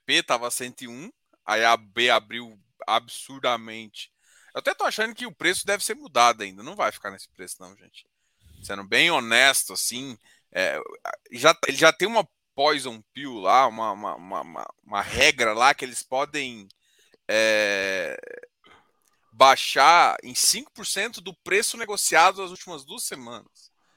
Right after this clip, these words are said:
Então, eles podem ainda baixar cinco por cento do negociado, ou seja, pode botar o preço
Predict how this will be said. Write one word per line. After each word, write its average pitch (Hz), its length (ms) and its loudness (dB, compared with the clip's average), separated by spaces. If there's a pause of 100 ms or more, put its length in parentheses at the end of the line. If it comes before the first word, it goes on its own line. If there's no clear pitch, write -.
(360)
Então, 120 400 -8
eles 156 160 -8
podem 185 420 0
ainda 165 220 -2
baixar 147 380 2
cinco - 460 -2
por 220 100 -16
cento 185 500 -4 (440)
do 175 200 2
negociado, 254 760 4
ou 127 40 -14
seja, 123 320 -12
pode 190 380 -8
botar 165 460 2
o 170 80 -2
preço 156 600 -4